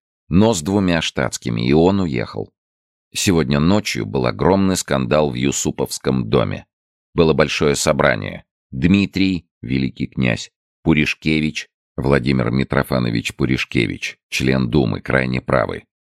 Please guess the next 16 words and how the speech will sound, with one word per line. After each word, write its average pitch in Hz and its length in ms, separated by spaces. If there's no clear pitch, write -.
и 101 80
так 87 220
далее, 50 400
все - 260
пьяные. 58 640
Полиция 85 500
слышала 73 480
выстрелы. 62 640
Пуришкевич 78 640
выбежал, 69 580
кричал 76 480
полиции, 82 560
что 73 220
наш 65 240
друг 73 340
убит. 65 420